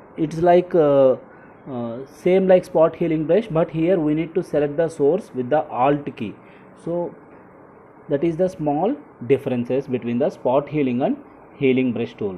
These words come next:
Next one is patch tool. Patch tool is used to select the irregular shaped portion of an image. Suppose the image is not perfectly fine, by using patch tool we can conceal it, we can fix it with the patch tool.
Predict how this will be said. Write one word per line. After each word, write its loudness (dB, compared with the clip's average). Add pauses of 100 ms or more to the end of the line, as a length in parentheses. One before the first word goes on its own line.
(160)
Next -4
one 4
is 2
patch 2
tool. 2 (100)
Patch 0
tool -2
is -2
used -4
to -4
select -2
the 0
irregular 4
shaped -2
portion -2
of -6
an 0
image. -4
Suppose -2
the 0
image -2
is -4
not -6
perfectly -4
fine, -6 (420)
by 0
using 2
patch 0
tool -2
we 0
can -4 (760)
conceal 2
it, -2
we 0
can -4 (180)
fix -4
it -2 (280)
with -6
the -2 (380)
patch -4
tool. -6